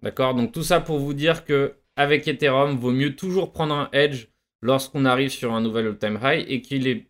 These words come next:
il est préférable d'être extrêmement prudent. Et moi, en tout cas, acheter la résistance ici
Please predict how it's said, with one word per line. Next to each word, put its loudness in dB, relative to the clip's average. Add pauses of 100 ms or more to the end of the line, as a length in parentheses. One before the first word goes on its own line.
(140)
il -2
est 2
préférable 0
d'être -2
extrêmement -4
prudent. -4
Et -2
moi, 0
en 0
tout -14
cas, 0
acheter -4
la 2
résistance -2
ici -8